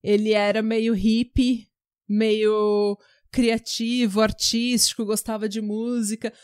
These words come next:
mas ele era aquele menino bom moço, educado, bem criado, inteligente, engraçado, que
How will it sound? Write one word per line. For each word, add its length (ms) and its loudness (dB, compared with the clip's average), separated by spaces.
mas 200 2
ele 160 2
era 200 2
aquele 300 -2
menino 560 0
bom 380 0
moço, 580 0
educado, 720 0
bem 240 0
criado, 760 0
inteligente, 1080 0
engraçado, 680 0
que 80 -20